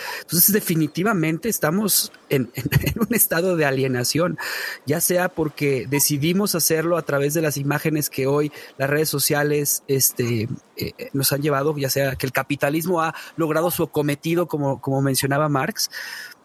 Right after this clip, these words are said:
o, o, o ya sea por, por, por una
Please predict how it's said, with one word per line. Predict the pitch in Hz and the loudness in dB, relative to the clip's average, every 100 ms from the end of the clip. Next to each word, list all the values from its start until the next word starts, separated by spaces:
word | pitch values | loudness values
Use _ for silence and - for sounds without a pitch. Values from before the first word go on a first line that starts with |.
| _ | _
o, | - 156 | -2 -2
o, | - 160 - | 0 -4 -2
o | 156 | 0
ya | 170 | 0
sea | - 208 226 | 2 0 0
por, | - 202 | 0 -2
por, | 151 165 151 143 | 0 0 0 -2
por | - 147 | -2 0
una | 156 208 208 147 123 | 0 2 2 0 -4